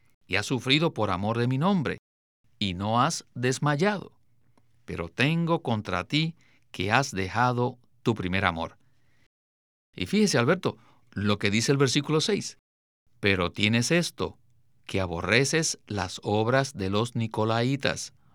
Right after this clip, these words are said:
las cuales yo también aborrezco". Aquí vemos, entonces,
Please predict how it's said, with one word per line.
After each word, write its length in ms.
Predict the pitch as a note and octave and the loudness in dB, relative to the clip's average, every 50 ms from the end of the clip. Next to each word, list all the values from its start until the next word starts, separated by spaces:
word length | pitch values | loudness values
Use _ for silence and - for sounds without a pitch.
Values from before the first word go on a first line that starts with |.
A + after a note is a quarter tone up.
| _ _ | _ _
las 340 | - G#2 G2+ F2+ F#2 - - | -8 -6 -4 -4 -6 -6 -12
cuales 680 | - - - G2+ G2+ G2+ G#2 G#2+ A2+ C3 C#3+ - - _ - | -12 -4 0 2 4 4 4 4 2 0 -2 -4 -8 _ -12
yo 320 | G#2 G2 F#2 - E2+ F2 | -10 -8 0 0 0 0
también 440 | - - F2 F#2+ G2+ F#2 E2+ D#2 E2 | 2 0 -2 -2 -2 -2 -4 -4 -2
aborrezco". 640 | F2 F#2 G#2 A2 C#3 G3+ A3 - - - - - - _ _ _ _ _ _ _ _ _ _ _ _ _ _ _ _ _ _ _ _ _ - | -2 -2 -2 0 0 0 -2 -2 -6 -8 -12 -16 -16 _ _ _ _ _ _ _ _ _ _ _ _ _ _ _ _ _ _ _ _ _ -4
Aquí 240 | F#3 F3+ - B3+ B3+ | -4 -2 0 0 2
vemos, 500 | G#3 D#3+ C3 A#2 G2+ G#2+ C#3 - - _ _ _ _ _ _ _ | 2 2 2 2 2 0 -2 -4 -8 _ _ _ _ _ _ _
entonces, 720 | - D#3+ F3 E3 - A2+ F#2 F2+ E2 - E2+ F2 F#2+ - | -2 0 0 0 0 -2 -2 -2 -2 -2 -2 -2 -4 -4